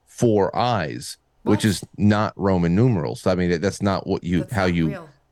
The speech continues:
Speaker 1: represent four on Roman numerals. You go I V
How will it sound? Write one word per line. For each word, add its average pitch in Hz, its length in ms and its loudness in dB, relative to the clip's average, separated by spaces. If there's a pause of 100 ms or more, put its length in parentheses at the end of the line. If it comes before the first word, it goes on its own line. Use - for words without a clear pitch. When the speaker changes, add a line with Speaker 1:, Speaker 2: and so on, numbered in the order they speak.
(120)
Speaker 1:
represent 95 480 0
four 110 460 2
on 87 120 0
Roman 87 280 0
numerals. 95 400 0
You 98 80 -2
go 87 260 0
I 80 300 -2
V 82 480 -2